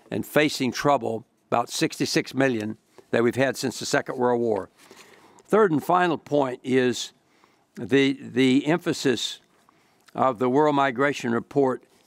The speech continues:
is on the contribution of migrants, uh, contribution of the, the con-, the contribution of the World Migration Report to migrants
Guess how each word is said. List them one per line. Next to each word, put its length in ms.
is 220
on 340
the 120
contribution 1080
of 280
migrants, 800
uh, 760
contribution 600
of 200
the, 140
the 220
con-, 240
the 120
contribution 640
of 80
the 200
World 240
Migration 380
Report 280
to 240
migrants 640